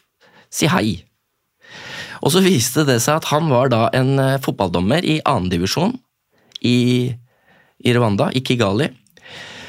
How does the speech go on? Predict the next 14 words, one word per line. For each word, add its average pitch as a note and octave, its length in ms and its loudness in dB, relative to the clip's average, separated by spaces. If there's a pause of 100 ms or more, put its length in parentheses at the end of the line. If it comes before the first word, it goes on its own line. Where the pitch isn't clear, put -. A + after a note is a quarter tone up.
(380)
og G3+ 180 2
veldig D#3+ 680 0
glad G2+ 300 2
i C3+ 80 2
dansk B2+ 320 -2
fotball. A3+ 340 0 (580)
Han F3+ 400 2 (340)
leder C#3 540 2
da A#2 140 2
den C#3+ 220 -2
danske B2+ 480 -2
supporterforeningen F#2+ 960 0
i - 240 2
Rwanda, A2 460 0